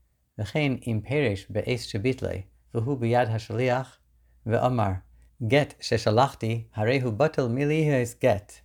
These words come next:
אין מגרש בו לעולם. כא.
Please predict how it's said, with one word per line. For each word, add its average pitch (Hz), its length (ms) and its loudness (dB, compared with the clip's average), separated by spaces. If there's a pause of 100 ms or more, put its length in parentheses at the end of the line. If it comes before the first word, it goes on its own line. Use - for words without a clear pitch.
(800)
אין 156 220 2
מגרש 131 380 2
בו - 140 0
לעולם. 95 520 0 (1700)
כא. 143 120 4